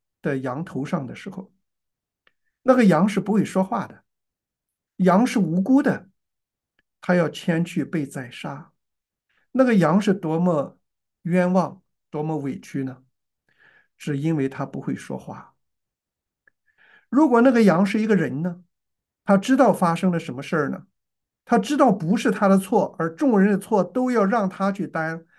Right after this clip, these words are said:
那个人会不会委屈死呢？我们想一想，当时我们的主耶稣，他在客西马尼园祷告的时候是什么样的心情？因为他知道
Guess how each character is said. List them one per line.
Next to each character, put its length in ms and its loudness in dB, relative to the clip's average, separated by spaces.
那 140 2
个 100 4
人 200 4
会 160 0
不 80 -4
会 120 2
委 220 -4
屈 160 -8
死 220 -10
呢？ 180 -18
我 120 -8
们 140 -4
想 320 -10
一 40 -10
想， 380 -14
当 220 0
时 220 -4
我 160 -6
们 100 -6
的 100 -6
主 200 -8
耶 100 -6
稣， 320 -10
他 300 -6
在 220 -4
客 200 -6
西 160 -8
马 140 -6
尼 80 -6
园 220 -6
祷 180 -10
告 180 -8
的 80 -18
时 160 -18
候 220 -20
是 260 -8
什 160 -14
么 100 -12
样 120 -12
的 80 -18
心 260 -12
情？ 260 -20
因 120 -2
为 80 -2
他 200 -6
知 160 -2
道 260 0